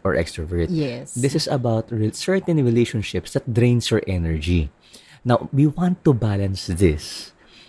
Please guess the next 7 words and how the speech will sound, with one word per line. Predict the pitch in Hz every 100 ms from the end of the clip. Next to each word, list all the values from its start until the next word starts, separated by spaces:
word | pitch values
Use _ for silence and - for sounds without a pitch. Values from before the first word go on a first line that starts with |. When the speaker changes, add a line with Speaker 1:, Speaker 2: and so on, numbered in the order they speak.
| _
Speaker 1:
Kasi, | 135 120 120 90 92 - _ -
just | 101 147 - 127
because | 123 120 110 -
you're | 98
getting | 92 160 190 180
out | 147 147 - _ -
of | -